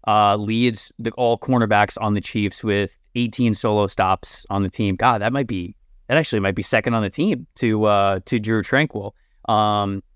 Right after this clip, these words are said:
he has an eleven percent missed tackle percentage, which might seem high to people out there. It's, it's not really that high, especially when you look at how it's only a four percent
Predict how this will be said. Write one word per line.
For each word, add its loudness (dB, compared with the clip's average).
he 0
has 2
an -2
eleven 0
percent -4
missed -2
tackle -2
percentage, -4
which -6
might 0
seem 0
high 2
to -2
people -2
out 2
there. 0
It's, -8
it's -4
not 0
really 2
that 2
high, 2
especially -2
when -2
you 2
look 0
at -8
how 4
it's -2
only 0
a -6
four -4
percent -2